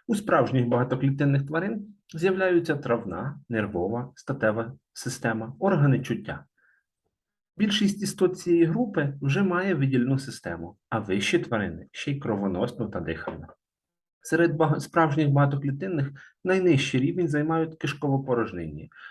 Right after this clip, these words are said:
а найвищий — хордові тварини з такими групами, як риби, амфібії, плазуни, птахи та савці. У кожному куточку землі,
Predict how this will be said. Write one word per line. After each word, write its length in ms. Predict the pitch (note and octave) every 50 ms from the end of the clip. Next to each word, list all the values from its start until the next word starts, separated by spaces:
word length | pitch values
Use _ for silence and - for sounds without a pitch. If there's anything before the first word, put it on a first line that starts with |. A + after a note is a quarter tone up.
| - - _
а 100 | B2+ A#2+
найвищий — 680 | A#2 A2 G#2 F#2+ G2 A#2+ D#3+ - - - - - - - - _ _
хордові 540 | _ - E3 D#3 C#3 - - A2+ G2+ G#2+
тварини 460 | G#2 - G#2+ A2+ A#2 D3+ E3 E3 D3 C3+
з 80 | -
такими 400 | - - C#3 - D#3+ D#3 C#3+ C3
групами, 460 | B2 C#3 D#3 D#3 - D3+ C3+ C3 B2+
як 200 | A#2+ A#2+ A#2 -
риби, 460 | - A2+ C3+ D#3 D#3+ D3 C#3+ C#3 - -
амфібії, 720 | - A2 G#2 G#2 - - - C3+ C#3 C#3+ C#3 B2+ B2+ C3+
плазуни, 680 | - - C#3+ C#3 A#2 A2 G#2 G2 F2+ F#2 A2+ C#3+ - -
птахи 520 | - _ - G2+ G2+ - - F#2+ G2+ A#2 C3+ - -
та 100 | A#2+ A2
савці. 520 | - - - F#2 F#2 - - - E2 - _ _ _ _ _ _ _ _ _ _ _ _ _ _ _ _ _ _ _ _ _ _ _ _ _ _ _ _ _ _ _ _ _ _ _ _ _ _ _ _ _ _ _ _ _ _ _ _ _ - _
У 220 | - A#3 G#3+ G3+
кожному 480 | G3+ G3+ F3 C#3 C3+ C#3 C3 B2+ B2 A#2+
куточку 440 | - C3 - C#3 B2+ C3+ - - B2+
землі, 400 | A#2 C#3+ D#3 F3+ F#3+ A3+ A#3